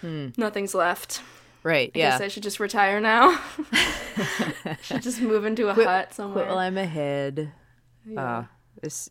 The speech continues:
Speaker 1: yeah, it's, uh, it's, it's hard to, like, remind yourself when you're focused on such a big thing that, like, there's gonna be something that happens after this, you know? Like, nothing lasts forever, which is, like, good and bad to think
Speaker 2: Yeah.
Speaker 1: about. Okay,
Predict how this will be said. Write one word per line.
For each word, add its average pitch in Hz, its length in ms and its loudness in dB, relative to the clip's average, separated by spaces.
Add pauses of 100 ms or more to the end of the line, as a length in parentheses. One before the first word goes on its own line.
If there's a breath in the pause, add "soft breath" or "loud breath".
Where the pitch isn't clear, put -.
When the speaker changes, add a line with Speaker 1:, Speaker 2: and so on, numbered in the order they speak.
Speaker 1:
yeah, 120 240 -2 (140)
it's, - 280 -6
uh, 127 260 -2 (840 soft breath)
it's, - 380 -10
it's - 200 -8
hard 160 240 -2
to, 185 120 -6
like, 135 320 -4
remind 127 440 -8
yourself 120 460 -8
when 117 100 -10
you're 117 120 -8
focused - 500 -8
on 120 180 -8
such - 220 -14
a 123 60 -14
big 117 280 -10
thing 117 400 -8
that, 113 180 -10
like, 117 200 -10 (400)
there's 262 220 -8
gonna 214 200 -4
be 180 140 -4
something 151 460 -6
that 123 160 -8
happens 151 400 -8
after 185 340 -4
this, - 360 -8
you 117 100 -8
know? 120 220 -4
Like, 120 260 -6
nothing 190 280 -4
lasts 190 440 -4
forever, 139 520 -2
which 117 220 -6
is, 123 180 -6
like, 107 240 -4
good 117 220 -2
and 117 220 -4
bad 110 420 -6 (560 soft breath)
to 151 100 -10
think 117 240 -10
Speaker 2:
Yeah. 113 40 -6 (180)
Speaker 1:
about. 107 160 -10 (1120 loud breath)
Okay, - 300 -4